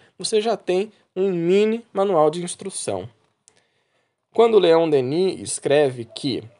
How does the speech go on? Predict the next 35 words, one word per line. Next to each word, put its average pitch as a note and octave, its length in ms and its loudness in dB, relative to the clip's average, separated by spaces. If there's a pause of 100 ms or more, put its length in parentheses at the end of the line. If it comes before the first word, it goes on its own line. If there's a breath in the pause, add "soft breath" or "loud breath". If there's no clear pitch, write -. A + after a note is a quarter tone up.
(720)
o D#3+ 100 2
amor D#3 420 4
resolve A2 500 -4
todos G2+ 420 -4
os F2 140 -18
problemas, F#2 720 -8 (500 soft breath)
ele D3 160 -4
quer F#3 160 4
dizer E3 300 2
que G3 120 -2
o G3 60 8
amor F3 460 4
é C3 80 0
como F3 280 0
um E3+ 120 -4
sol G3 360 -2
que C#3 120 -12
derrama B2 440 -2
seus G#2+ 280 -4
raios E3+ 500 -6
por A2+ 200 -8
todos D3+ 520 -2
os G2 140 -12
caminhos B2 600 -6
que - 120 -10
os C3 100 -6
jovens C#3+ 480 -4
percorrem C#3+ 640 -2
no D#3 140 -6
mundo. C3+ 520 -6 (720)
Algumas F3+ 640 0
pessoas, F#2+ 680 -8
por A3+ 180 -10
muito B3 360 -10
amarem, G2+ 540 -2